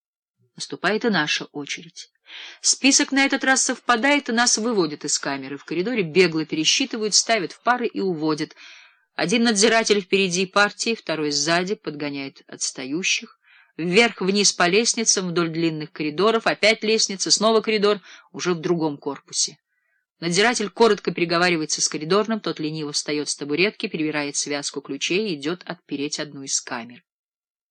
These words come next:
Мы быстро занимаем места. Те же нары,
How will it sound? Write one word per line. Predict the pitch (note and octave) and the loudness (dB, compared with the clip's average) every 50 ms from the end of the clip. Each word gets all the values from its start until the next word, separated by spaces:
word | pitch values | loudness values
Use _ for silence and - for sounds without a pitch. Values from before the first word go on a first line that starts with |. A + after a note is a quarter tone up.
| _ _ _ _ _ _ _ _ _ | _ _ _ _ _ _ _ _ _
Мы | E3+ G3+ G3+ | -4 -2 0
быстро | F#3 G3 - - G3+ F#3+ | 0 -2 -2 -2 -2 -2
занимаем | F3 D#3+ D#3+ C#3+ D3 C#3+ C#3+ D3+ D3 | -2 -2 -4 -4 -4 -6 -6 -8 -10
места. | C#3+ D3 D3+ - - - - B2 A#2 - _ _ _ _ _ _ _ _ _ _ _ _ _ _ _ _ _ _ _ _ | -10 -6 -4 -4 -4 -4 -6 -12 -16 -16 _ _ _ _ _ _ _ _ _ _ _ _ _ _ _ _ _ _ _ _
Те | - A3 G3+ | 2 2 2
же | - D3 | 2 0
нары, | C3+ C#3 D3+ F3 F#3 F#3 F#3 F3 | 0 0 0 -2 -2 -4 -8 -12